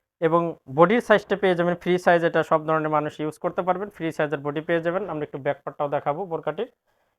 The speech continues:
এটা পেয়ে যাবেন ব্যাক পার্ট। ব্যাক পার্ট আসলে সিম্পল। এই অসাধারণ বোরকাটি নিতে চাইলে আমাদের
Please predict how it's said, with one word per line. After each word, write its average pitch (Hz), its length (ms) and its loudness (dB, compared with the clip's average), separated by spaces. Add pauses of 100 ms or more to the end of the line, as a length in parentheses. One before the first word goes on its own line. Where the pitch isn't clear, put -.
(120)
এটা 143 180 -4
পেয়ে 151 200 0
যাবেন 143 260 -2
ব্যাক 143 240 -2
পার্ট। 170 180 2 (120)
ব্যাক 139 220 -4
পার্ট 143 140 -4
আসলে 147 220 -6
সিম্পল। 160 400 0 (520)
এই 156 80 -2
অসাধারণ 180 480 4
বোরকাটি 175 340 4
নিতে 180 240 -2
চাইলে 180 240 4
আমাদের 160 440 2